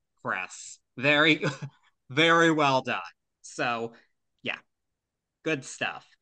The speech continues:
And now we are on to, uh, one of the two songs you knew, and, um, the somewhat misleading lead single in, back in the day, Shake It Off, um, which, yeah, it is a bit oddly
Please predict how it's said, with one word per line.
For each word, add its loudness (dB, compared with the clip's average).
And -4
now 4
we 2
are 4
on 2
to, 2
uh, -2
one -2
of -8
the -2
two -2
songs 0
you -2
knew, 0
and, 0
um, 0
the 4
somewhat 2
misleading 0
lead 2
single 2
in, 0
back 4
in 0
the -2
day, 2
Shake 0
It 0
Off, 0
um, 4
which, 0
yeah, 4
it 2
is 2
a 0
bit 0
oddly 0